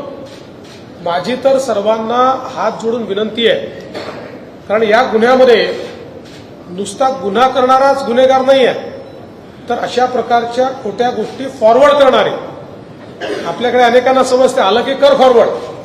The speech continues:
असं नाही आहे, तेही विचारपूर्वक केलं पाहिजे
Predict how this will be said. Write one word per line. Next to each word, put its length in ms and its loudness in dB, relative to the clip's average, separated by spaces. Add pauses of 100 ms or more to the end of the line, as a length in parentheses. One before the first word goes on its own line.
(960)
असं 200 0
नाही 220 6
आहे, 280 0
तेही 400 -2
विचारपूर्वक 800 -2
केलं 200 4
पाहिजे 400 0